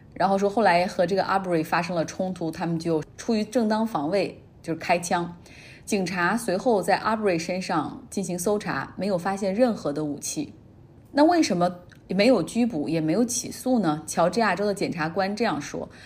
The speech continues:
他说他们有持枪权，而且他们是在家附近持枪，怀疑有非法闯入。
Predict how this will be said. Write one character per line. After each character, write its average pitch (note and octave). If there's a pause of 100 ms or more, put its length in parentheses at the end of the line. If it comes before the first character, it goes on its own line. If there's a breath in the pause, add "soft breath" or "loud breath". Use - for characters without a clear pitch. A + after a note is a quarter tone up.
(120)
他 A#3+
说 B3
他 D4+
们 A#3 (220 loud breath)
有 F3+
持 F#3+
枪 B3
权， D#3
而 F3+
且 G3+
他 G#3
们 A3+
是 A#3
在 A3
家 A3+
附 A#3+
近 A3+
持 D#3
枪， D#3+ (200 loud breath)
怀 F#3
疑 A3+
有 G2 (180)
非 B3+
法 G#3+
闯 -
入。 F#3+